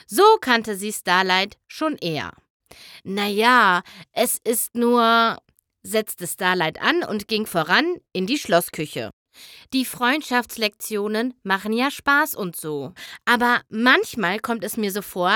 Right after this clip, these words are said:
als käme ich einfach nicht weiter.“ Sie seufzte. „Ich glaube, das ist das Problem. Es ist einfach ein bisschen frustrierend.“ Das war alles? „Oh“,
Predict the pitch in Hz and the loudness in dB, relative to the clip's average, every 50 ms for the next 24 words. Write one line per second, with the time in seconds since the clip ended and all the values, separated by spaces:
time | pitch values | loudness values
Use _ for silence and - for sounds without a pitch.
0 | 202 - 233 247 - - - 208 202 208 185 220 - 214 - 160 160 147 - 160 | 2 0 -2 -4 -6 -6 -4 -4 -4 -2 -4 -6 -8 -6 -6 -6 -6 -4 -4 -4
1 | 165 - - 277 262 - - 208 220 240 285 320 330 - - - 156 151 151 143 | -4 -2 -2 -2 -2 -2 2 4 6 6 6 6 4 2 -2 -4 -4 -2 -4 -4
2 | 165 - _ _ _ - - - - _ - 262 285 254 202 190 175 160 160 156 | -6 -10 _ _ _ -20 -20 -20 -20 _ -2 0 0 2 4 4 4 4 2 0
3 | - - - - - 110 101 160 - _ - - - - - - - 247 - - | -4 -8 -10 -8 -8 -8 -8 -10 -12 _ -20 -20 -20 -20 -12 -6 -4 -4 -4 -4
4 | - 214 254 262 294 320 302 226 254 262 294 302 269 - _ - 240 277 285 - | -4 0 2 4 4 4 4 2 0 0 -2 -2 -6 -8 _ 2 2 2 2 0
5 | - 214 185 - - 160 160 - - - 175 165 170 151 143 135 131 156 - - | -2 -6 -6 -6 -6 -6 -6 -8 -10 -10 -10 -8 -8 -8 -6 -6 -8 -8 -12 -16
6 | - - - - 226 - 220 269 - - - 285 294 311 214 - 294 294 - - | -20 -12 -8 -6 -6 -6 -6 -6 -8 -4 -2 -2 -2 -2 -2 -2 -4 -4 -2 -4
7 | 262 220 202 240 311 311 - - 330 302 - - 262 254 - - - - 214 214 | -6 -4 -2 -2 -2 -2 -2 -2 -4 -4 -4 -4 -6 -6 -6 -8 -6 -2 0 2
8 | 214 196 - 160 151 135 117 - 202 - _ _ _ _ _ _ _ _ _ _ | 2 2 0 -2 -6 -8 -10 -14 -18 -20 _ _ _ _ _ _ _ _ _ _
9 | _ _ _ _ 175 196 285 320 - - 226 180 170 - - 151 156 156 165 185 | _ _ _ _ -2 -2 -2 -2 -4 -4 -2 -2 -2 -2 -2 -2 -2 -2 -2 -2
10 | 262 349 349 - - - - _ _ _ _ _ _ _ _ - - _ _ _ | -2 -4 -4 -6 -10 -12 -16 _ _ _ _ _ _ _ _ -20 -20 _ _ _
11 | - 294 349 349 339 311 294 254 233 220 214 208 214 | 2 4 6 6 6 6 6 4 2 2 2 0 -2